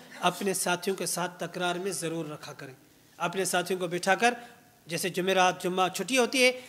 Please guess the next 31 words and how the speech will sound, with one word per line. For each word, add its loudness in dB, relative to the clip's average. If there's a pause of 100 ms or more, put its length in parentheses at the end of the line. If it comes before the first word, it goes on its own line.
(140)
आप 10
अपने 0
साथियों 2
को 2
बिठा, 2
बिठाकर 2 (340)
इस 6
मौजू 4
पर 0
उनको 2
तकरार 8
करवा 6
करें। 2 (200)
इंशाल्लाह 2
ये 0
मसला 0
आपको -4
असबर -6 (120)
अच्छी -6
तरह -6
याद -6
हो -14
जाएगा। -18 (440)
फिर 4
आप 6
मुस्तकिल 2
एक 0
इमाम 8
बन 2
जाएंगे। 2 (260)
वरना 6